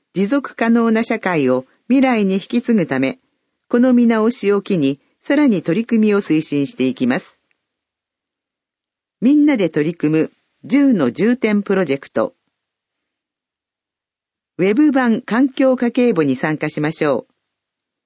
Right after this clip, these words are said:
緑のカーテンを設置しましょう。小平産の農産物を食べましょう。生ゴミの堆肥化に取り組みましょう。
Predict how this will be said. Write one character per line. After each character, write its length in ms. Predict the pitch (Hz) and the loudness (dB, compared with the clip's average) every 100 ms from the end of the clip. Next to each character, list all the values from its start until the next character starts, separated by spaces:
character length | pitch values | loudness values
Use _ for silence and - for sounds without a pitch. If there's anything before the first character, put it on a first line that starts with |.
| _ _ _ _ _ - | _ _ _ _ _ -2
緑 340 | 277 311 277 220 | 0 2 2 2
の 140 | 185 | 0
カ 180 | 233 226 | -2 -2
ー 40 | |
テ 160 | - 160 | -2 -2
ン 100 | 127 | -2
を 60 | 127 | -2
設 180 | 139 | -4
置 160 | - 151 | -6 -8
し 100 | 147 | -4
ま 120 | 139 | -4
し 160 | - 147 | -2 -2
ょ 140 | 117 | -2
う。 80 | - _ _ _ _ _ _ _ _ _ _ _ _ | -6 _ _ _ _ _ _ _ _ _ _ _ _
小 120 | 185 | -2
平 360 | 196 262 247 240 | 0 2 0 0
産 240 | 220 208 | 0 0
の 120 | 202 196 | 0 2
農 200 | 262 277 | 2 0
産 240 | 294 254 | 0 0
物 280 | 185 175 139 | 0 -2 -2
を 80 | 131 | -2
食 120 | 151 | -2
べ 120 | 147 | -2
ま 100 | 147 | -4
し 160 | 151 151 | -4 -2
ょ 220 | 139 - | -4 -4
う。 1500 | _ _ _ _ _ _ _ _ _ _ _ _ _ _ _ 185 | _ _ _ _ _ _ _ _ _ _ _ _ _ _ _ -2
生 240 | 220 254 | 2 2
ゴ 140 | 220 | 2
ミ 100 | 185 | 0
の 140 | 147 139 | 0 -2
堆 240 | 196 233 | -2 -2
肥 160 | 247 - | -2 -4
化 140 | 220 | -2
に 120 | 208 | -2
取 200 | 202 151 | -2 -4
り 20 | 156 | -2
組 220 | 147 147 | -2 -2
み 20 | |
ま 100 | 143 | -4
し 160 | - 139 | -2 -2
ょ 120 | 113 | -2
う。 140 | - | -8